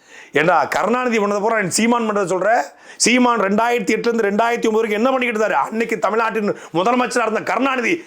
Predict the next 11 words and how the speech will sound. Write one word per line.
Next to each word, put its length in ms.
என்னடா 240
பண்ணிக்கிட்டு 400
இருந்தாரு? 420
என்ன 160
பண்ணிக்கிட்டு 380
இருந்தாரு? 240
ஒட்டுமொத்தமான 720
ஈழத்தையும் 580
அழித்து 600
ஒழிக்க 400
நினைச்சது 360